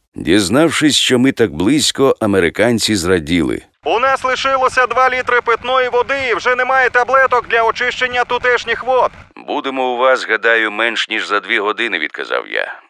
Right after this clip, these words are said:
Speaker 1: «Збирайтеся. Якщо маєте чим, розведіть багаття. Будемо орієнтуватися на дим».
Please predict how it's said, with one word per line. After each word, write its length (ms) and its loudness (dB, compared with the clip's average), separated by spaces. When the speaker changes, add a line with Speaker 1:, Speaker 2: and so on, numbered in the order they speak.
Speaker 1:
«Збирайтеся. 760 -4
Якщо 280 -2
маєте 360 0
чим, 400 -4
розведіть 500 -4
багаття. 560 -2
Будемо 400 -4
орієнтуватися 920 -2
на 120 -4
дим». 240 -10